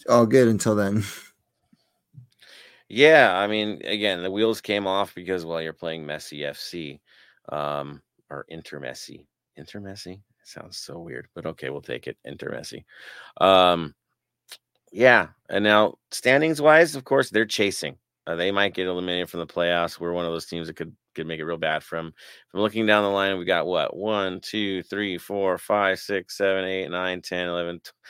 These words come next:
Speaker 2: what, twelfth place right now. That doesn't get you into the playoffs. So, uh, <laughs> they gotta get up to ninth place, and that means they gotta pass up teams like the Red Bull, D C United, and Chicago and Montreal, looks like. So they're chasing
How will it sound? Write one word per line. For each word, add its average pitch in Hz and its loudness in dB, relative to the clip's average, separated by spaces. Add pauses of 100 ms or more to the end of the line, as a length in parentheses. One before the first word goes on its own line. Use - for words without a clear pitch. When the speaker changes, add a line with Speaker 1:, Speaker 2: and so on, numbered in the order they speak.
(140)
Speaker 2:
what, - -8
twelfth 123 4
place 110 2
right 80 -2
now. 73 -8 (440)
That 71 -10
doesn't 71 -14
get - -18
you 64 -18
into 62 -12
the 60 -18
playoffs. 64 -10 (180)
So, 80 -4
uh, 78 0 (160)
<laughs> 110 4 (380)
they 85 -8
gotta 90 4
get 92 -2
up 92 -2
to 90 -6
ninth 87 -6
place, 90 -2
and 80 -8
that 80 -2
means 82 -8
they 80 -6
gotta 78 -4
pass 76 -8
up 69 -14
teams 78 -16
like 73 -14
the 78 -16
Red 80 -6
Bull, 80 -8
D 76 -14
C - -12
United, 73 -8
and 67 -10
Chicago 80 -6
and 65 -14
Montreal, - -18 (220)
looks 85 -20
like. - -14
So - -20
they're - -14
chasing 76 -12